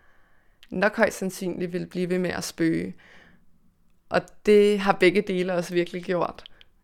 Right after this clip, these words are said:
Øhm, så efter den her samtale,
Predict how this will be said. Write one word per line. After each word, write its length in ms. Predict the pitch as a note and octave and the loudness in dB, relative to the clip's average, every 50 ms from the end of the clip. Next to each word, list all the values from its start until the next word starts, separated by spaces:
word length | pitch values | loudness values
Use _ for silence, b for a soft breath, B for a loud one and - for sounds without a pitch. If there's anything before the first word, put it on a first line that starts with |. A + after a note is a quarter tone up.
| - - | -14 -6
Øhm, 580 | - F#3+ F#3 F3+ F3 F3 F3 F3 F3 F3+ F#3+ F#3 - b b b b b b b b b b b b b b b b b b b - - | -4 -2 0 0 0 -2 -2 -4 -4 -6 -8 -12 -16 b b b b b b b b b b b b b b b b b b b -18 -14
så 460 | - - - - G3+ F#3 F3+ F3 F3 E3+ - _ _ _ _ - - - _ _ _ - - _ _ _ - - - - - - - | -10 -4 2 4 6 6 6 4 2 -2 -10 _ _ _ _ -20 -20 -20 _ _ _ -20 -20 _ _ _ -20 -20 -16 -14 -14 -2 0
efter 300 | A3 A3+ A3+ - - A#3 | 2 2 2 2 0 0
den 200 | A3+ F#3+ G3 G3+ | 0 -2 -4 -4
her 160 | G3 F#3+ - | -4 -6 -6
samtale, 760 | - - G#3 F#3+ F#3+ G3 G3 - G#3+ G3 F#3+ F#3+ F#3+ G3 F#3 | -6 -4 -4 -2 -2 -4 -4 -6 -6 -6 -6 -6 -6 -6 -8